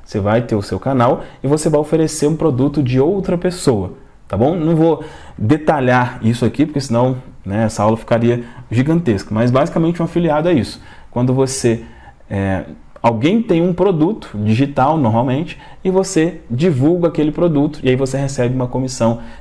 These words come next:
que aí fica entre quarenta a sessenta por cento, normalmente, do valor que você vender, tá?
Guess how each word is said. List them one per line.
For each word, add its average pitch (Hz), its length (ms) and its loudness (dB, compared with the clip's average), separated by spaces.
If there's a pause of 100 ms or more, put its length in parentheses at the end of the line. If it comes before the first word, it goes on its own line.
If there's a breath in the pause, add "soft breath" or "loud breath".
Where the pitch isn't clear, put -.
que - 80 -4
aí 110 80 4
fica 117 260 -2
entre 107 260 -2
quarenta 139 680 2
a 120 40 -4
sessenta 120 420 -4
por 120 200 -8
cento, 110 320 -4 (320 loud breath)
normalmente, 110 580 0 (200 loud breath)
do 101 140 -4
valor 104 240 2
que 101 80 -6
você 101 240 -2
vender, 104 380 -2 (200)
tá? 95 180 -6